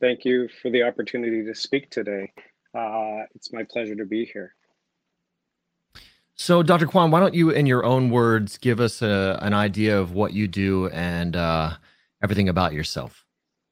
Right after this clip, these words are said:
Speaker 1: Well, um, I'm a urologist at Swedish Medical Center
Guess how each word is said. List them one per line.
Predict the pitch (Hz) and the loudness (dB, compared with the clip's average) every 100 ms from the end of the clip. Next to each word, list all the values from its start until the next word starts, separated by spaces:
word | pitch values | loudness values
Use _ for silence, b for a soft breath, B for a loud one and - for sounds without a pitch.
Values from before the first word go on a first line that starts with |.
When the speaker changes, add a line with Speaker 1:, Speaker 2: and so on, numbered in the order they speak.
| _ _ _ _ - | _ _ _ _ 0
Speaker 1:
Well, | 135 127 123 143 196 - | 4 4 6 4 0 -2
um, | 139 135 131 131 | 2 2 2 -2
I'm | 143 135 | -2 0
a | 131 | 4
urologist | 127 131 143 143 147 - - | 6 6 6 2 -2 -2 -2
at | 120 - | -2 -2
Swedish | - 135 131 127 | -4 0 0 0
Medical | 123 117 127 | -4 -2 -4
Center | 113 - 110 104 110 | -8 -8 -8 -6 -4